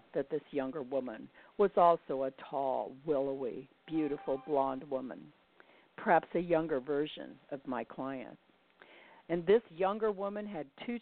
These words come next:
children of her own, and she had just given birth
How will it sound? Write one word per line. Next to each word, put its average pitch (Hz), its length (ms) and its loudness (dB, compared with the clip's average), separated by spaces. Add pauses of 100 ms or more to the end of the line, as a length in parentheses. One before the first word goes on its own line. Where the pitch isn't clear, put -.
children 185 580 -2
of 147 160 -4
her 160 260 -2
own, 131 400 -8 (400)
and 107 160 -10 (200)
she 180 160 0
had 123 180 -4 (160)
just 151 260 0 (220)
given 170 300 -2
birth 143 320 -4